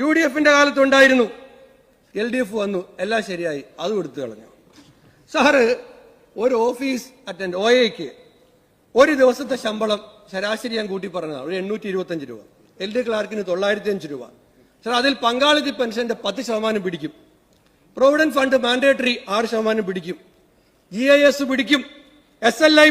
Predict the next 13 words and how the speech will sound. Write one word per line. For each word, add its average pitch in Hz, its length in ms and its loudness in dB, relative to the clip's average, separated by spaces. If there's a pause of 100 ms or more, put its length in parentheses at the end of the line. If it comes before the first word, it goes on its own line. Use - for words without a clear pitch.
പിടിക്കും, 302 340 4 (500)
മെഡിസപ്പ് 320 580 4
പിടിക്കും. 311 340 4 (1200)
എച്ച് 226 160 -6
ബി 320 60 2
എ 311 120 4
എടുത്തു 285 200 -2
കളഞ്ഞ 294 260 2
കാരണം 277 260 0
പുറത്ത് 269 300 0
ഹൗസ് 269 200 0
ലോൺ 285 200 2
ഉണ്ടെങ്കിൽ 262 280 0